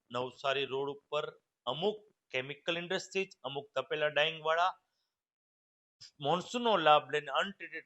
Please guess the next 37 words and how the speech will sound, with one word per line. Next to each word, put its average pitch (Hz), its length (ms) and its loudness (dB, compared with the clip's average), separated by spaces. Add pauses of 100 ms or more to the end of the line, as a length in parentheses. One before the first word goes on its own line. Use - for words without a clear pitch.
પાણી 143 200 -2
સ્ટ્રોમ 175 460 0
અને 151 280 -8
ડ્રેનેજમાં 135 440 -8
છોડી 120 300 -10
રહ્યા 110 240 -8
હતા. 113 260 -18 (360)
તે 180 100 -6
બધું 175 340 -4
જ - 200 -12
પાણી 143 500 0 (200)
રોડ 131 320 -2 (120)
પર 156 100 2
આવ્યું 156 360 0
હતું 165 300 -16 (400)
અને 127 160 -10
એ, 147 220 -2
એ 151 160 -14
વિષયને 170 500 -10
અમે 180 200 -10
ખૂબ 185 180 -12
ગંભીરતાથી 143 680 -8
લીધો 180 340 -6 (240)
અને - 320 -6
અત્યારે 170 420 0
એકસો 151 380 -8
સિત્તેર 208 540 -4
જેટલી 180 520 -6 (200)
તપેલા 165 320 0
ડાઇંગ 175 300 2
અને 165 140 -6
કેમિકલ 151 440 -6
ઇન્ડસ્ટ્રીઝ 143 440 -6
છે. 127 320 -10 (400)
અત્યારે 208 320 0
સડસઠ 214 720 2
જેટલી 185 540 -6